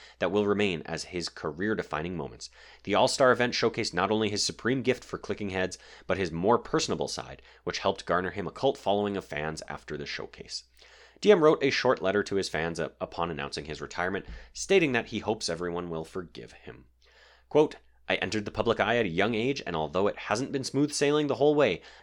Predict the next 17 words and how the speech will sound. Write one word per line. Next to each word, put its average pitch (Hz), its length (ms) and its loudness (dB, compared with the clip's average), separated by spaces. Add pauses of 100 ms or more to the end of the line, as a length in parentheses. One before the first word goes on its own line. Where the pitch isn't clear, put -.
I 95 100 0
still 165 280 2
put 160 180 0
up 110 140 4
building 123 300 2
blocks 110 260 0
my 113 160 2
way, 98 300 2
and 73 160 -8
somehow 95 680 -2
I 71 120 -10
had 69 360 -16
managed 101 480 -6 (120)
to - 120 -12
build 110 340 2
them 95 140 -2
up 92 180 0